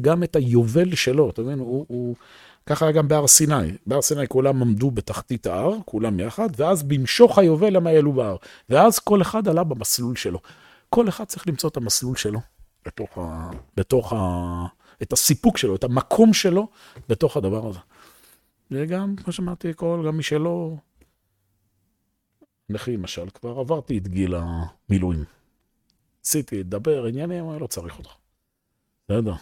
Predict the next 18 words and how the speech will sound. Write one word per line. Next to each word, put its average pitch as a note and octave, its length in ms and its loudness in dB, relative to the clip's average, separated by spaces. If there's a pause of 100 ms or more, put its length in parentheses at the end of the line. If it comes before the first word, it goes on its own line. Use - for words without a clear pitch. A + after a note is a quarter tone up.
(760)
מה B2 120 -2
אני A2 120 0
עושה? - 280 -6 (960)
שוב, D4 120 -2 (220)
איך G#3+ 220 -6
אני F#3 300 -4
מוצא F3+ 340 0 (100)
את G#2 100 -6
המקום B2 420 -2
שלי C3+ 340 -2
בזמן A2 340 -6
המלחמה? F#2 400 -10 (360)
אני - 80 -6
יכול E3+ 180 -4
להגיד, F3 200 0
"מה G#3 140 0
זה G3+ 60 -8
חשוב? - 240 -12